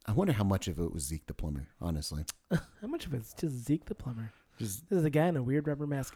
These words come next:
Speaker 2: I, I, uh, like, me and my sister watching Night of the Living Dead, the Sam, not Sam Raimi, uh, not Sam Raimi.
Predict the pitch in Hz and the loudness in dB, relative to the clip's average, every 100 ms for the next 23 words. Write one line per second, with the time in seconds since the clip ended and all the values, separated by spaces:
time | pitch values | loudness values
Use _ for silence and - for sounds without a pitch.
0 | - 214 - 214 196 214 208 175 - 196 | -2 -2 2 6 10 10 10 6 6 8
1 | 165 - - 196 185 185 180 170 156 143 | 8 6 0 4 8 10 12 10 8 6
2 | 160 143 143 147 135 143 131 131 - _ | 4 4 4 6 4 4 2 2 -2 _
3 | - - _ - 165 156 156 147 143 139 | -20 -20 _ 4 8 8 8 8 6 4
4 | 127 - 135 139 131 131 - 160 - 156 | 4 4 2 0 -2 -6 -2 -2 2 4
5 | 147 151 170 147 - 135 127 120 170 180 | 4 2 2 0 0 -4 -4 -4 -4 -4
6 | 202 160 143 139 139 135 139 - _ - | -4 -2 -2 -2 -2 0 -2 -4 _ -20
7 | - - - - 196 - 131 107 110 127 | -20 -20 -20 -6 -4 -2 -2 -2 -2 -2